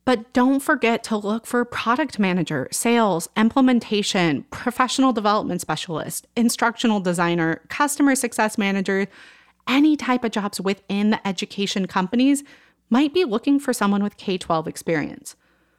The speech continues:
Former teachers can find positions in many departments in larger educational companies,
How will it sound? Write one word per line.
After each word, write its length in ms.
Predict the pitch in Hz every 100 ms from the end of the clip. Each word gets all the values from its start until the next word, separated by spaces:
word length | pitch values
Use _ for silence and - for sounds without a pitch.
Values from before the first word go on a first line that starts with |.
| _ _ _ _ _ _ _
Former 320 | - 294 339
teachers 360 | 320 269 233 -
can 180 | 220
find 220 | 208 208 208
positions 420 | 208 208 208 190 -
in 340 | 196 190 196
many 280 | 190 202 208
departments 520 | 185 - 147 165 170
in 220 | 196 196
larger 320 | 190 196 220 202
educational 600 | 185 - 180 170 175 165
companies, 560 | 165 165 165 160 -